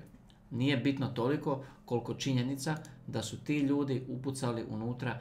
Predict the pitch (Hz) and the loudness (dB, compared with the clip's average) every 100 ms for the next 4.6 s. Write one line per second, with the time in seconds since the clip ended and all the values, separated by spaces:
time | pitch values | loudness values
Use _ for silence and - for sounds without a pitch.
0 | - - - 120 120 135 127 127 - 104 | -8 -10 -2 0 0 2 0 0 -4 -2
1 | 101 101 107 117 117 - - 98 98 95 | 0 2 2 2 0 -4 -6 0 0 0
2 | 98 117 131 - - 101 107 120 131 127 | 0 -2 -4 -8 -8 0 6 8 8 6
3 | 127 139 139 - - - 107 - 98 107 | 4 -2 -4 -8 -12 -6 -4 -2 -2 2
4 | 123 127 127 127 120 - | 4 4 4 0 -2 -4